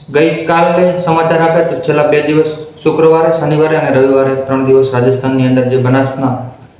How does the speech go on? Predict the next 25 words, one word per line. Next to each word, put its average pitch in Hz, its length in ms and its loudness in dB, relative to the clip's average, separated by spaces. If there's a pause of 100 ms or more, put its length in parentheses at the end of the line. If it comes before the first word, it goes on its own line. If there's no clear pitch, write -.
(380)
ઉદ્ગમ 143 320 0
સ્થાન 147 400 -4
જે 139 100 2
વિસ્તાર 135 440 0
છે 139 200 -2 (300)
અને 131 180 -2
આબુ 139 320 -2
રોડ, 151 280 -2
પિંડવાડા 143 760 -2 (300)
અને 131 340 0
અરવલ્લીની 139 420 -2
ગિરિમાળાની 135 600 2
જે 131 160 2
પહાડીઓ 123 320 0
છે 131 160 -4
તેની 127 240 0
અંદર 123 140 0
વરસાદ 117 420 0
થયો 135 140 0
અને - 400 -6
જે 131 160 2
પાણી 147 220 -4 (420)
બનાસ 131 280 -2
નદીની 135 300 0
અંદર 131 160 0